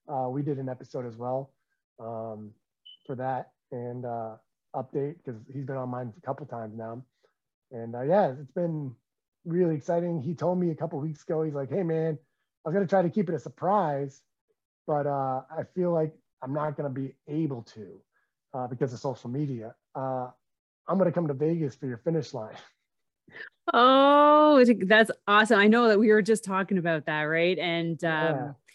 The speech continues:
Speaker 2: so it's gonna be on Sunday. And I was just like, "Oh my God, where am I gonna be on Sunday?" Uh, I'm gonna be in a hunt camp, but I think I'm gonna be, because of the time difference, which is perfect, by the afternoon,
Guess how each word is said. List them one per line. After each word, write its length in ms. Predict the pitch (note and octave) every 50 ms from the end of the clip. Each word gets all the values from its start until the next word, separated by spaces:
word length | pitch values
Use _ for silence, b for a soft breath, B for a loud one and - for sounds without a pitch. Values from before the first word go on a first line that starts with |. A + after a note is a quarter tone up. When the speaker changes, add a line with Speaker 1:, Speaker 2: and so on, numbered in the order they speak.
| b b b
Speaker 2:
so 120 | b - G3
it's 80 | G3 -
gonna 180 | - A#3 A3+
be 140 | F#3+ A3 G#3+
on 200 | G3+ G3 F#3+ G3
Sunday. 440 | - - - F#3+ G3 F#3+ F3 F3 E3+
And 100 | E3 E3+
I 60 | E3
was 100 | E3+ F3 E3
just 140 | E3 -
like, 160 | - E3 D#3 -
"Oh 40 |
my 100 | F3 F3
God, 180 | E3 E3+ D#3+ D#3
where 200 | D3 E3 E3+ E3+
am 120 | E3+ E3+
I 120 | E3 D#3+ D#3+
gonna 160 | D#3 D#3+ D3+
be 120 | D3+ D3+
on 160 | D3+ D3 D3 C#3
Sunday?" 420 | - D#3 D3+ D3 C#3+ C#3 C3+ C3 b b b b b b b b -
Uh, 20 | D3+ D3+ D3 C#3+ D3 D3+
I'm 80 | E3+ E3+
gonna 120 | F3 F#3
be 140 | F3 F#3+ F3
in 80 | E3 D#3+
a 60 | D#3
hunt 300 | C3+ D3 F3 E3+ - -
camp, 440 | - F#3 E3+ D3+ D3 B2+ - - D#3
but 180 | - D#3+ D3+ D3
I 160 | D3 D3+ D3
think 240 | C#3 - F3 E3 E3+
I'm 100 | E3+ E3+
gonna 200 | D#3+ E3+ E3+ D#3+
be, 580 | C#3 E3 D#3+ D#3 D#3 D#3 D#3 D#3 D#3 D#3 D3+ - _ _ _ _ -
because 260 | G3+ - B3 A3+ G3+
of 60 | A#3
the 60 | A#3
time 320 | G#3+ - A3+ G3+ G3+ G#3 G3+
difference, 440 | F3 F3+ D#3+ E3+ D3+ D3 D3+ C#3 -
which 100 | D#3+ D3+
is 100 | D3+ -
perfect, 640 | - G3 F#3 E3 - D3+ C3 C#3 D#3 - - - _ _ _ _ _ _ _ _ _ _ _ _ _ _ _ _ _ _ _ _ _ _ _ _ _ _ _ _ _
by 140 | - F3+ F3
the 200 | E3+ F3 F3 -
afternoon, 920 | - F#3+ F#3+ F#3+ - - G3+ F3+ F3+ F3+ F3 E3 D#3 D3 D3 D#3 E3+ E3+